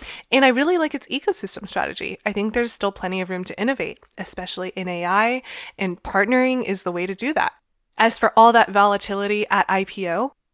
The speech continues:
I quote our friend Hans Tung, managing partner at G G V and an early investor in Xiaomi, who had this to say, "The company's performance is more reflective of investor confusion than the strength of the stock."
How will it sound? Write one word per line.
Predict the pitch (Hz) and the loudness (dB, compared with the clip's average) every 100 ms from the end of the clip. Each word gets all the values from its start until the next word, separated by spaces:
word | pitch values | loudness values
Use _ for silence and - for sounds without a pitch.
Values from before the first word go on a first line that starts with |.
| _ 233 | _ 0
I | |
quote | 220 247 285 | 2 6 6
our | 349 | 6
friend | - 202 | 2 -6
Hans | 208 190 196 208 | -4 -4 -2 -2
Tung, | - 170 190 202 | -4 -6 -6 -4
managing | 208 226 247 269 | 0 0 0 -4
partner | 190 - 190 | -6 -4 -4
at | 175 | -4
G | 196 180 | -4 -4
G | 196 | -6
V | 160 - 190 - | -10 -14 -10 -4
and | 214 | -4
an | 202 208 | -2 -2
early | 214 233 | 0 0
investor | 254 226 214 - 165 | 0 -2 -2 -4 -6
in | 160 | -6
Xiaomi, | - 160 175 202 - - - | -8 -8 -12 -16 -18 -20 -6
who | 277 | -2
had | 254 254 214 | 0 0 0
this | 277 - | 0 0
to | - | -2
say, | 175 - - 220 _ _ _ _ _ _ | -6 -6 -8 -12 _ _ _ _ _ _
"The | 196 | -4
company's | 220 247 320 349 | -2 0 2 0
performance | - 302 - 180 165 180 - - | 0 -4 0 -2 -2 -6 -4 -2
is | 208 | 2
more | 220 262 | 4 4
reflective | 277 - - 185 - - - | 2 -2 -4 -4 -4 -8 -6
of | 208 | -4
investor | 220 208 220 220 - | -2 0 0 0 -4
confusion | 254 240 226 240 247 247 - 190 196 | -6 -8 -10 -8 -4 -4 -4 -10 -10
than | 185 180 | -8 -6
the | |
strength | 175 - 185 185 190 - | -4 -4 -4 -6 -8 -10
of | 185 | -2
the | |
stock." | - - - - | -2 0 -2 -6